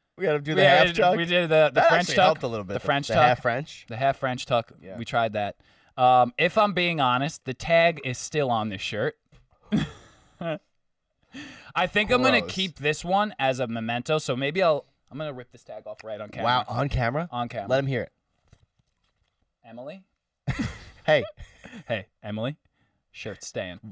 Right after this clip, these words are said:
Speaker 1: What? <laughs> I was just, I thought you were gonna say, like, "Welcome to the Thunderdome," and then, like, pull it off.
Speaker 2: Uh,
Speaker 1: Yeah.
Speaker 2: but that maroon one, I'm planning on returning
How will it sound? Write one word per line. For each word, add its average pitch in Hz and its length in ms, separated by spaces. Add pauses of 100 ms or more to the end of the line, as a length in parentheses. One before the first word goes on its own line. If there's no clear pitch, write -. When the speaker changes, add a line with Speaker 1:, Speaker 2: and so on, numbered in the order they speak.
Speaker 1:
What? - 300
<laughs> - 1120
I 196 100 (560)
was - 140
just, 151 220 (140)
I 269 60
thought 180 220
you 175 80
were 175 60
gonna 170 80
say, 160 140
like, 139 180 (280)
"Welcome 82 360
to 95 100
the 110 100
Thunderdome," 76 640
and 104 100
then, 104 80
like, 104 200
pull 98 180
it 95 80
off. 95 200 (720)
Speaker 2:
Uh, 139 220
Speaker 1:
Yeah. - 40
Speaker 2:
but 156 140
that 180 160
maroon 156 340
one, 151 160
I'm 127 280
planning 117 360
on 104 120
returning 90 380